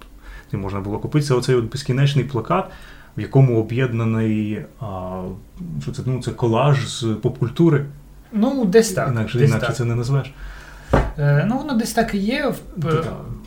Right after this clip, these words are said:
Speaker 1: по-, поясни, типу, як, типу, звідки?
Speaker 2: Коротше, це почалося вже в дві тисячі шістнадцятому чи сімнадцятому році. Е, вийшла Fallout Shelter.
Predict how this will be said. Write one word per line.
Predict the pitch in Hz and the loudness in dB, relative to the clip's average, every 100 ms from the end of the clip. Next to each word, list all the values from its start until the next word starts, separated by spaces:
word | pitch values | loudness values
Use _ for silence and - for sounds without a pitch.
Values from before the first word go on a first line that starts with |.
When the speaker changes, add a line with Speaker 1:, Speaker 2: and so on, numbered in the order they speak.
| - 143 | -6 -2
Speaker 1:
по-, | 147 | 0
поясни, | 139 151 139 - 117 98 | 2 4 4 4 0 0
типу, | - - - - - - | -2 -6 -12 -14 -12 -6
як, | 113 90 - - - | -4 -4 -6 -14 -12
типу, | 113 107 | -10 -10
звідки? | 98 101 113 156 | -8 -6 0 2
Speaker 2:
Коротше, | 208 208 | 2 0
це | 160 160 | 0 0
почалося | 143 147 147 156 147 - | 0 0 0 0 -2 -4
вже | 139 - 147 131 127 123 - 135 | -6 -6 -4 -2 -2 -4 -10 -10
в | 117 | -10
дві | 117 | -6
тисячі | 139 - 135 | -4 -4 -6
шістнадцятому | - 135 - 151 143 - 127 120 | -6 -6 0 0 0 -4 -6 -6
чи | - | -8
сімнадцятому | - 117 113 - 117 123 | -8 -8 -8 -8 -6 -2
році. | 180 196 139 - - - - - - - - | -2 -2 -6 -8 -14 -16 -20 -20 -20 -20 -2
Е, | 135 127 123 120 | 2 4 4 0
вийшла | 117 147 156 - 131 123 - | 2 2 2 0 0 0 0
Fallout | 127 135 135 | 4 4 4
Shelter. | - 135 117 - | 0 0 0 -4